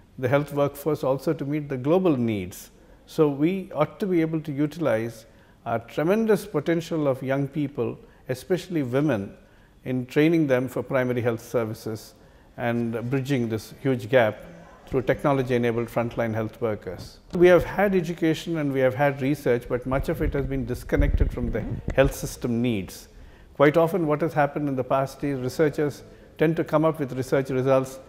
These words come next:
and then expect the health system to automatically take it up, without recognizing what are the important priorities for the health system and what are the barriers which are preventing either policy to be designed or for programs to be delivered. We are really looking at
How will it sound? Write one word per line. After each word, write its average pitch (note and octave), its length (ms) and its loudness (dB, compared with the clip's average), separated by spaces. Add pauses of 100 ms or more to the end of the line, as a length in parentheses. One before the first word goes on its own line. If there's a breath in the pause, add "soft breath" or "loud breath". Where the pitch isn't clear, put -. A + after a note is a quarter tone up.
(280 loud breath)
and C3 180 0
then D3+ 120 2
expect D3+ 420 -2
the C#3+ 80 2
health C#3 200 2
system C#3 380 -6
to C3+ 80 -4
automatically B2+ 680 -2
take A#2+ 260 -2
it G#2+ 140 -6
up, F2 200 -6 (480 soft breath)
without C#3+ 360 2
recognizing E3+ 720 2
what C#3+ 200 4
are E3+ 60 2
the D#3 120 0
important C#3+ 480 -2
priorities C#3+ 500 0
for D3 100 -6
the B2+ 80 0
health B2+ 180 0
system A#2+ 540 -8 (400 loud breath)
and C3 120 -4
what C#3 160 2
are F3 40 0
the C#3 120 0
barriers D3 560 4
which D3 160 -2
are C3+ 80 4
preventing C#3 560 -2
either B2+ 240 0
policy C3+ 460 -2
to C#3+ 140 -8
be A#2+ 100 -4
designed C3 520 -2 (440 loud breath)
or E3 360 6
for D3+ 180 -2
programs C3 520 0
to C#3+ 100 -6
be C3 100 0
delivered. A#2+ 560 2 (540 soft breath)
We E3 160 6
are G3+ 120 8
really F#3 340 4
looking D#3+ 420 0
at C#3 340 0